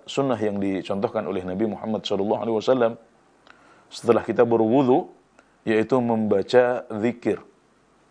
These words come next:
atau doa setelah kita berwudu, dan salah satunya adalah yang diriwayatkan oleh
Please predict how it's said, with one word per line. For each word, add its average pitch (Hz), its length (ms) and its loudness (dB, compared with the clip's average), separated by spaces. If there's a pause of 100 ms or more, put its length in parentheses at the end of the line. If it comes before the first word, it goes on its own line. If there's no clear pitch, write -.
(360)
atau 104 240 2
doa 127 320 4
setelah 113 400 -2
kita 110 160 0
berwudu, 113 560 2 (1120)
dan 208 400 6 (720)
salah - 320 2
satunya 117 320 -2
adalah 107 320 2
yang 92 400 -6 (640)
diriwayatkan 117 640 4
oleh 95 240 -6